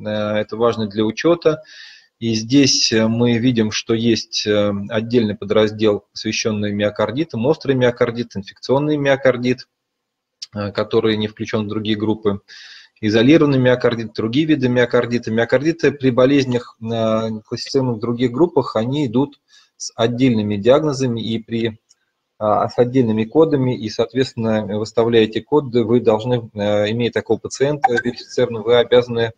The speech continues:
выставлять соответствующий код заболевания, будь то бактериальные миокардиты,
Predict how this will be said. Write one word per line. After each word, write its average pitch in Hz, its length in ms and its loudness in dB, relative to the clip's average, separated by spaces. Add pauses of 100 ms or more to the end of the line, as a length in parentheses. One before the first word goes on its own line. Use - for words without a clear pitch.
(140)
выставлять 110 500 0
соответствующий 113 880 -4 (500)
код 117 400 2
заболевания, 104 880 0
будь 113 300 -4
то 104 220 4
бактериальные 147 920 2 (460)
миокардиты, 120 880 0